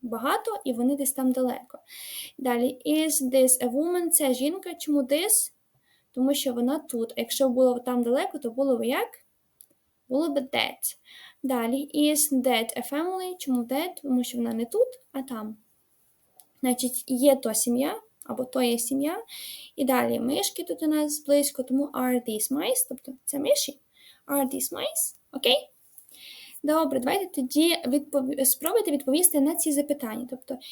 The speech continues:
я вас запитую, наприклад, «Це дитина?» Ви кажете, «Так, це дитина», або «Ні, це не дитина». Окей? Отже, is that child? Okay. Are those sheep?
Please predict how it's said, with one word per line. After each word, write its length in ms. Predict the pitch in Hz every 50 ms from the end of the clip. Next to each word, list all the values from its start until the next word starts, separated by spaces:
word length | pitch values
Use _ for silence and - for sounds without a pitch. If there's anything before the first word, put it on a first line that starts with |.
| - - -
я 120 | 294 294
вас 160 | 262 262 262 247
запитую, 600 | 269 262 262 330 480 571 554 381 277 247 233 233
наприклад, 320 | - 214 - 240 - 226 214 - _ _
«Це 200 | - - - 247
дитина?» 460 | 240 240 233 - 494 640 587 392 - -
Ви 80 | 240 247
кажете, 400 | 247 - 240 233 233 - - 240
«Так, 320 | - - 330 370 370 -
це 100 | - 277
дитина», 340 | 240 233 233 - 294 285 285 -
або 220 | 233 226 226 233
«Ні, 240 | 226 240 269 294 294
це 140 | 294 - 254
не 140 | 247 247 240
дитина». 420 | 226 220 - - 233 208 214 226 - _ -
Окей? 300 | - - 440 571 571 - - - - _ _ - _ - - - - - - - _ _ -
Отже, 420 | - - 247 233 226 - - 247 - _ _ _ _ _ _ -
is 420 | - - 302 311 311 311 311 285 294 277 233
that 320 | 240 233 233 226 - 240
child? 640 | - - 240 220 214 233 285 440 587 587 - - - _ _ _ _ _ _ _ _ _ _ _ _ _ _ _ _ _ _ _ _ _ _ _ _ _ _ _ _ _ _ _ _ _ _ _ _ _ _ _ _ _ _ _ _ _ _ _ _ _ _ _ _ _ _ _ _ _ _ _ _ _ _ _ _ _ _ _ _ _ _ _ - 269
Okay. 500 | 285 330 330 - 247 226 226 233 254 247 - - - - - - - - -
Are 320 | - 262 269 269 269 262 254 240
those 380 | 240 226 220 214 214 214 - -
sheep? 420 | - - 262 254 277 381 427 -